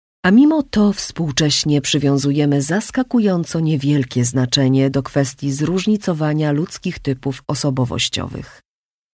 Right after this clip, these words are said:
Zewsząd słyszymy, że aby odnieść sukces,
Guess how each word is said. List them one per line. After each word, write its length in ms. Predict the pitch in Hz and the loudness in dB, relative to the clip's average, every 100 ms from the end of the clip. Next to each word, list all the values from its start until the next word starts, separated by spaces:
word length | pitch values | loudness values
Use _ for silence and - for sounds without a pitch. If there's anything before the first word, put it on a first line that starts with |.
| _ _ _ _ _ _ - 156 | _ _ _ _ _ _ -8 -2
Zewsząd 600 | 175 147 - 117 113 - | 0 0 -2 -2 -2 -2
słyszymy, 720 | - 139 135 160 151 165 202 | 0 0 2 2 2 2 2
że 220 | 165 139 | 2 0
aby 360 | 151 143 156 - | -2 -2 -2 0
odnieść 480 | 240 226 208 - | 2 4 2 0
sukces, 560 | - 262 - - 117 | -4 -6 -4 -4 -4